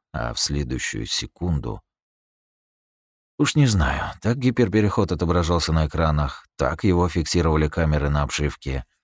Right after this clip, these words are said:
или же действительно всё выглядело таким образом, но пространство впереди нас вдруг схлопнулось. Будто мы глядели на картинку, которую внезапно кто-то нещадно смял до миниатюрных размеров,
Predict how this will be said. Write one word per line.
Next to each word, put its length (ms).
или 160
же 300
действительно 580
всё 280
выглядело 560
таким 360
образом, 520
но 160
пространство 760
впереди 420
нас 240
вдруг 480
схлопнулось. 800
Будто 240
мы 140
глядели 400
на 160
картинку, 500
которую 380
внезапно 520
кто-то 320
нещадно 540
смял 460
до 100
миниатюрных 720
размеров, 640